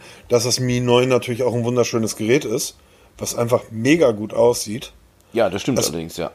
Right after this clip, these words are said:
Speaker 1: Na, das muss man schon sagen. Es kommt fast an das, also fast an das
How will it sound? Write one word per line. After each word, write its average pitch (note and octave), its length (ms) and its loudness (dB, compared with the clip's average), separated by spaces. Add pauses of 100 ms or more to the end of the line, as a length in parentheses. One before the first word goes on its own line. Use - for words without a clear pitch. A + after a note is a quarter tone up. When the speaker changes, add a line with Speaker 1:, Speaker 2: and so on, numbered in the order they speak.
(160)
Speaker 1:
Na, C3 180 2
das C#3 140 2
muss D3 140 -2
man C#3+ 120 -2
schon D3+ 160 0
sagen. A2+ 280 2
Es - 180 -6
kommt C3 280 0
fast - 540 -2
an D3+ 160 -2
das, C3+ 240 2
also A#2+ 180 -2
fast - 480 -4
an C3+ 160 -2
das B2 240 2